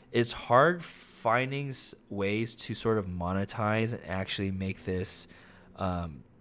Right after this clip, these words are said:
profitable, where I'm s-, not profitable yet. I'm close. I'm about four hundred dollars off of Patreon and about two hundred dollars off of Twitch,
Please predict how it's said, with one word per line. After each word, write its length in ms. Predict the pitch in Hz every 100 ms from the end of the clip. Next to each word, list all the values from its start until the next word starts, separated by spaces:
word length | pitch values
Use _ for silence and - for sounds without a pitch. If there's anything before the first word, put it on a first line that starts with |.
| - - -
profitable, 840 | - 101 104 131 131 143 151 151
where 160 | - 113
I'm 140 | 104
s-, 240 | 107 - -
not 360 | 127 117 147 -
profitable 440 | 143 151 - 131
yet. 300 | 107 110 135
I'm 200 | 110 160
close. 840 | 185 - - 160 107 90 - - - - - - - -
I'm 120 | 123
about 240 | 147 151
four 260 | - 135 156
hundred 200 | 175 151
dollars 320 | 135 135 123
off 260 | 104 117 117
of 160 | 85
Patreon 800 | - 104 107 117 123 127 127 139 139 - - - - - -
and 400 | 107 101 104 101
about 400 | 104 98 107 -
two 180 | - 143
hundred 220 | 135 127
dollars 320 | 120 110 107
off 280 | - 104 104
of 160 | 87 -
Twitch, 760 | - - 113 82 - - -